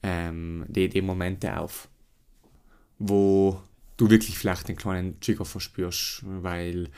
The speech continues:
du, wenn du ganz tief gehst, ist vielleicht der kleine Ort von, ähm, pff, Neid oder, ähm, auch das Film, was der andere hat. Und genau in dem Momente, das umzuformen, gleich einzuhacken, „Okay, wait, hey, sch-,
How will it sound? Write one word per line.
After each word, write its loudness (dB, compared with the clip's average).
du, -2
wenn 4
du 6
ganz 6
tief 8
gehst, 2
ist 2
vielleicht -2
der -8
kleine -4
Ort -14
von, -8
ähm, -2
pff, -12
Neid 0
oder, -4
ähm, -8
auch -4
das -4
Film, -6
was -10
der -10
andere -8
hat. -10
Und -2
genau 6
in 6
dem 6
Momente, 2
das 0
umzuformen, 2
gleich 4
einzuhacken, -2
„Okay, 2
wait, 2
hey, 0
sch-, -10